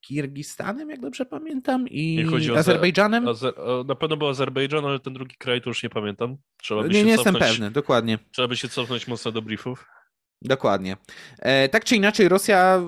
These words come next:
Speaker 1: przez ostatnie lata naprawdę zwiększyła swoje strefy wpływów. Ja nie mówię, że jakoś globalnie, ale nadal ciągle ustępuje się jej w polityce międzynarodowej, więc mam tutaj nadzieję, że faktycznie to poparcie państw zachodnich,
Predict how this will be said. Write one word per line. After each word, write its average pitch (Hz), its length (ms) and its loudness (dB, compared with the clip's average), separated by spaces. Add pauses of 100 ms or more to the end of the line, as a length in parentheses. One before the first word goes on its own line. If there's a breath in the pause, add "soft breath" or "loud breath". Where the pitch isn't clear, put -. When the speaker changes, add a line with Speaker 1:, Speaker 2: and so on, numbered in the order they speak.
(140)
Speaker 1:
przez 214 180 2
ostatnie 226 320 2
lata 220 160 4
naprawdę 214 360 4
zwiększyła 175 400 4
swoje 202 240 4
strefy 156 340 2
wpływów. 139 720 2
Ja 131 160 0
nie 196 100 0
mówię, 185 280 2
że 143 100 0
jakoś 135 440 -2 (140)
globalnie, 139 480 4
ale 135 160 2
nadal 151 440 2
ciągle 175 380 -2
ustępuje 143 580 0
się - 120 -2
jej 110 60 0
w - 60 -20
polityce 110 400 -4
międzynarodowej, 107 580 -2
więc 107 180 -10
mam 135 160 -4
tutaj 190 240 -2
nadzieję, 127 300 2
że 135 80 -8
faktycznie - 420 -10
to 135 60 -14
poparcie 120 400 -2
państw 117 280 -2
zachodnich, 110 420 -2